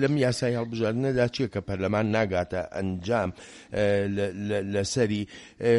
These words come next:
خاڵی دووەمی پرسیارەکەشمەوەیە، بۆچی چاوەڕوان بکرێ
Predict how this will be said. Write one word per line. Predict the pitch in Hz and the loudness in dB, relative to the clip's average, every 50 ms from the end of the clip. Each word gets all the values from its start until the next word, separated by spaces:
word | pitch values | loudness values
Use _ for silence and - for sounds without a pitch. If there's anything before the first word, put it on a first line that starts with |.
| 117 | 4
خاڵی | 107 - - 165 165 175 165 175 | 0 -4 -4 -4 -4 -2 -4 -2
دووەمی | 147 139 147 143 156 185 190 160 | 0 2 4 4 4 4 2 0
پرسیارەکەشمەوەیە، | 123 127 127 - - 117 107 117 117 - 135 127 - 139 135 135 127 127 135 156 156 147 131 123 - - - - - - | -2 -4 -6 -2 -2 0 0 0 0 -2 -4 -4 -2 -2 0 0 0 -2 -2 0 0 0 0 0 -2 -6 -18 -16 -2 2
بۆچی | 147 165 160 - 190 - | 2 2 2 2 0 2
چاوەڕوان | 175 156 123 110 110 107 104 113 113 113 110 107 | 4 4 6 4 4 4 4 4 6 6 4 2
بکرێ | - - - - 143 135 113 101 | -2 -4 -4 0 4 6 6 6